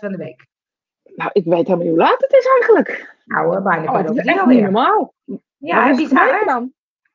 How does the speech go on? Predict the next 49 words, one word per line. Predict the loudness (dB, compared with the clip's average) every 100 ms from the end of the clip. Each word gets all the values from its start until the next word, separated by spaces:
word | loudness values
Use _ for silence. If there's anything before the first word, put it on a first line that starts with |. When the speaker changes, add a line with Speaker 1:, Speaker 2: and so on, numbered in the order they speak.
| _
Speaker 2:
Ja, | -6 -6 -6
Speaker 1:
Daar | -10 -10
is |
Speaker 2:
dan | -8
Speaker 1:
het | -6
Speaker 2:
waar | -4
is | -4
het | -6 -2
Speaker 1:
eigenlijk | -2 -2
Speaker 2:
gebleven? | -6 -14 _ _ _ _ _ _ _ _
Speaker 1:
Dus | -6 -4
Speaker 2:
Nou, | -4
Speaker 1:
straks | -2 -2 0
Speaker 2:
dat |
Speaker 1:
in | -4
de | -4
Speaker 2:
kan | -4
ik | -2
wel. | -2
Speaker 1:
spirituele | -2
wereld, | 0 0 0 -2 -6 -20 _
dan | -6
zijn | -2 -2
we | 0
ook, | 0 0 0
eh, | -2 0 -4 -8 -6
dan | -2
heb | -2 -2
ik | -2
ook | -2
de | 0
herinnering | 0 0 -2 -6
aan | -10
Spirit | -8 -6 -6 -6
Time. | -6 -6 -12 -20 _ _ _ _ _ _ _ _ _ _ _ _ _ _ _
Speaker 2:
Ja, | -2
Speaker 1:
Kunnen | 0 0
we |
gewoon | 2 4
Speaker 2:
ja, |
Speaker 1:
doorgaan | 4 4 2
Speaker 2:
dan | 0
Speaker 1:
met | -2
Spirit | 0 0
Time | 0 -4 0
in | 0
de | 0
spirituele | -2 -4 -2 -2 0
wereld? | 0 0 -8